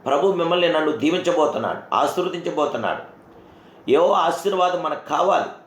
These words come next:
మనల్ని దీవించే దేవుడు, మనల్ని ఆశీర్వదించే దేవుడు, మన ఎడల కృప చూపించి, కనికరమ చూపించగల గొప్ప దేవుడు ఆయన. ప్రభు తన గుణాతిశయాన్ని బట్టి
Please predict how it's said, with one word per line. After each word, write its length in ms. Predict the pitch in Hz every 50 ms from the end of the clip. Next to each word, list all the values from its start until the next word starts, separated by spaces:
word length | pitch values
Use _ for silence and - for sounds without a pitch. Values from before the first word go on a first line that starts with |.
| - - - - - - - - - - - - - - -
మనల్ని 320 | - 143 175 185 175 180 123
దీవించే 440 | 151 170 190 202 196 - 190 196
దేవుడు, 540 | 165 165 165 160 165 160 170 175 180 - - 117
మనల్ని 200 | 135 139 143 139
ఆశీర్వదించే 680 | 165 165 - - 185 175 - 180 180 165 - 165 156 147
దేవుడు, 340 | 143 131 110 - - - - - - - - - - - - - - - - - -
మన 120 | 113 131
ఎడల 200 | 147 165 180 185
కృప 340 | 180 175 147 147 156 180 185
చూపించి, 340 | 196 185 190 - - 170 175
కనికరమ 420 | - - 151 - 175 175 165 175 180
చూపించగల 540 | 170 165 165 160 - - - 156 156 151
గొప్ప 280 | 143 - 131 127 - 151
దేవుడు 340 | 147 151 160 156 147 139 131
ఆయన. 200 | 123 120 110 101 - - - - - - - - - - - - - - - - - - -
ప్రభు 280 | 131 151 175 190 196
తన 280 | 190 190 180 165 151 - 147
గుణాతిశయాన్ని 640 | 151 165 170 185 185 190 - - 185 160 160 151
బట్టి 480 | 151 147 147 - 143 120 98 - - -